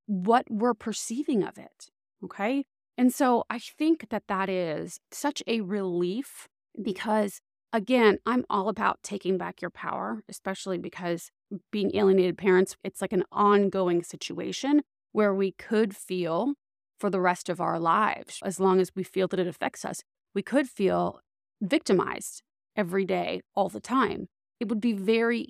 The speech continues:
easy to be in that position, right? I know it's not easy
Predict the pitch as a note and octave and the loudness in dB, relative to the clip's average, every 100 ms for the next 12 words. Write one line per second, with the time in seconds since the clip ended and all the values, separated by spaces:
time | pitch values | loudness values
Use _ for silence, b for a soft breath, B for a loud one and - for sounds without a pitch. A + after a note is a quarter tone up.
0 | _ A#3 A#3+ F3 E3+ C4+ - _ _ - | _ 0 0 0 0 -2 -4 _ _ -6
1 | G3 G#3 G3 F#3 E3+ F#3+ F3+ G3 - - | -2 2 4 4 2 -4 -4 -4 -4 -6
2 | F#3+ _ _ - E3+ A3 - _ _ _ | -10 _ _ -4 -2 -2 -6 _ _ _
3 | A3+ A3 G#3+ - - A3+ - C#4 - B3 | 2 6 6 4 2 -2 4 4 4 0
4 | C4 F#3 F#3 | 2 2 2